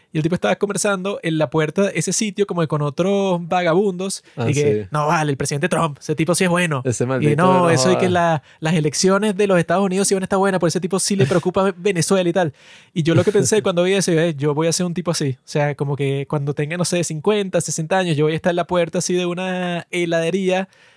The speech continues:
Speaker 1: viéndome medio vagabundo conversando
Speaker 2: Sí.
Speaker 1: con otros locos en la puerta sobre la política de esos tiempos ya.
Speaker 2: Me da risa que eso fue hace más de cinco años, una cosa así. Y todavía me acuerdo todo lo que decía el vagabundo. Bueno, no sé, el señor, el tipo y que,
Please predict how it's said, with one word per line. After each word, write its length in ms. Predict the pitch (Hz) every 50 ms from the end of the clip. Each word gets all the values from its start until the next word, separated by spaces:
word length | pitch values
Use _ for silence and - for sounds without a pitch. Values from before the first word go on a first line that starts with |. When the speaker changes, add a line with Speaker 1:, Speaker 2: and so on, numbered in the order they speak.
| _ -
Speaker 1:
viéndome 420 | 156 156 160 160 156 170 175 185
medio 460 | 175 170 175 165 165 160 156 160 165
vagabundo 580 | 160 147 160 160 156 156 156 175 180 180 190 208
conversando 520 | - 208 175 160 147 - 156 151 147 156
Speaker 2:
Sí. 20 | 143
Speaker 1:
con 120 | 190 170
otros 260 | - 160 - - 170
locos 320 | 180 180 185 180 - 185 185 -
en 140 | 185 175
la 140 | 170 160 -
puerta 280 | - - 170 175 - 214
sobre 280 | - - 208 185 165
la 240 | 156 151 147 143 -
política 560 | - 151 143 139 135 - 175 - - 185 175
de 80 | 131 139 151
esos 160 | 139 - 151
tiempos 320 | - - 160 156 156 151
ya. 160 | 139 110 - _
Speaker 2:
Me 140 | - 127 127
da 100 | 127 120
risa 260 | 110 110 117 104 123 127
que 60 | 131
eso 160 | 135 - 143
fue 180 | 120 - 135 131
hace 240 | 127 123 - - 127
más 200 | 127 131 127 127
de 80 | 127 120
cinco 380 | - 139 120 110 - 127 123
años, 260 | 123 120 113 110 110
una 160 | 110 107 113 107
cosa 200 | - 127 127 131
así. 240 | - - 143 165 - _ _ _ _ _ _ _ _ _ _ _ _ _ -
Y 460 | - 127 120 120 117 113 113 113 110
todavía 340 | 110 - 113 110 110 - 120
me 100 | 120 131
acuerdo 360 | 127 131 123 113 113 120 120
todo 200 | - 139 135 131
lo 100 | 139 139
que 100 | 135 139
decía 340 | 131 120 107 - 123 117 113
el 100 | 117 123
vagabundo. 520 | 131 139 123 113 113 123 135 120 117 113
Bueno, 220 | 107 123 131 120 107
no 120 | 104 110
sé, 120 | 104 - 131
el 100 | 123 107
señor, 260 | - 113 117 127 127
el 100 | 117 104
tipo 200 | 107 117 98 113
y 60 | 117 120
que, 240 | 147 139 110 -